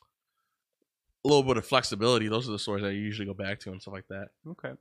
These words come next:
Speaker 2: So you, you mentioned you collect the Harley Quinn comics,
Speaker 1: Yep.
Speaker 2: but I've also heard you mention Pokemon and Yu-Gi-Oh a lot. Do you collect Pokemon and Yu-Gi-Oh cards as well?
Speaker 1: Um, Pokemon, yes. I started collecting Pokemon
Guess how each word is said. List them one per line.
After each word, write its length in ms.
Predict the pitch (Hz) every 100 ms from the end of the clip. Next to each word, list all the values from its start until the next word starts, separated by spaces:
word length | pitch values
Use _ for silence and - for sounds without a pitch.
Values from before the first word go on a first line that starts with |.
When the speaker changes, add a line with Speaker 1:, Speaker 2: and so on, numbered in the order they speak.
| _
Speaker 2:
So 280 | - 165 160
you, 140 | 156 156
you 100 | 165
mentioned 320 | 180 196 202
you 80 | 190
collect 480 | - 165 147 - -
the 60 |
Harley 240 | 143 143 139
Quinn 220 | 139 127
comics, 440 | - 113 104 113 _ _ 120
Speaker 1:
Yep. 100 | 117
Speaker 2:
but 120 | 143
I've 80 | 147
also 260 | 175 202
heard 200 | 180 170
you 60 | 160
mention 300 | 147 143 139
Pokemon 420 | 143 139 139 131
and 120 | 123
Yu-Gi-Oh 320 | 123 120 117
a 20 | 104
lot. 320 | 98 92 123
Do 80 | 127
you 80 |
collect 340 | 135 135 127 -
Pokemon 240 | 139 135
and 80 | 123
Yu-Gi-Oh 200 | 117 127
cards 240 | 127 131 123
as 100 | 120
well? 220 | 131 180 _ _ _ - -
Speaker 1:
Um, 560 | 165 202 214 208 196 170 160 147 143 - -
Pokemon, 460 | 190 190 180 165 143
yes. 260 | 127 117
I 560 | 98 113 110 110 107 117 _ _ -
started 320 | - 151 139
collecting 580 | - 127 135 120 117 110
Pokemon 680 | - 113 117 110 107 107